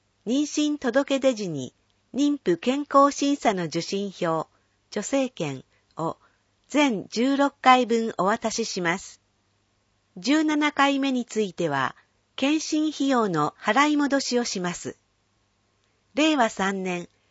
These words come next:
三月三十一日以前に妊娠届出をされた方は、令和三年四月一日以降に出産予定日を過ぎて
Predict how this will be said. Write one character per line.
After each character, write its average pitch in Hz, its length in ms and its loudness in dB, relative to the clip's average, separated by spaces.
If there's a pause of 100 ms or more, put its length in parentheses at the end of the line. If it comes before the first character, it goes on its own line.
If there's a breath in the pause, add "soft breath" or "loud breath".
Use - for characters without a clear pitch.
(180)
三 302 320 0
月 214 240 -2
三 269 320 0
十 180 300 -2
一 247 240 -6
日 254 340 -4
以 226 80 -4
前 196 180 -2
に 131 300 -12 (580)
妊 262 180 0
娠 285 340 -2
届 254 380 -2
出 247 120 2
を 240 80 -2
さ 240 160 -4
れ 233 100 -2
た 220 140 -4
方 185 300 -6
は、 131 220 -6 (800)
令 294 240 2
和 226 120 6
三 202 340 -2
年 190 240 -6 (420)
四 - 180 -6
月 285 240 -2
一 269 300 0
日 294 280 0
以 269 60 -2
降 190 260 2
に 127 280 -8 (420)
出 220 200 0
産 294 300 0
予 302 120 -2
定 302 220 -2
日 226 160 0
を 196 60 -2
過 - 180 -6
ぎ 196 160 -6
て - 260 -6